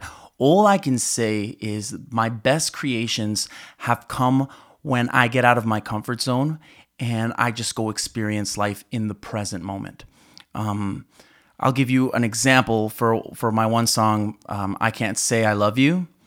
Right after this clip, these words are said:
That one, I literally had just, like, I had started seeing this girl, you know, it was still nothing serious, but it kind of phased out. And I,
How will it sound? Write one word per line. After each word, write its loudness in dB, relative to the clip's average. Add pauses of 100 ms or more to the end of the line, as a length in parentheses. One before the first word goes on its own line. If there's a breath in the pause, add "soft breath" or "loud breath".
(960)
That 4
one, 2
I 0
literally 0
had -2
just, 0 (400 soft breath)
like, -4
I -2
had -4 (140)
started 0
seeing 2
this 2
girl, 6
you 4
know, 6
it 2
was -2
still 2
nothing 2
serious, 2
but 2 (400 loud breath)
it -8
kind 6
of 2 (200)
phased 0
out. 4 (460 soft breath)
And 4
I, 0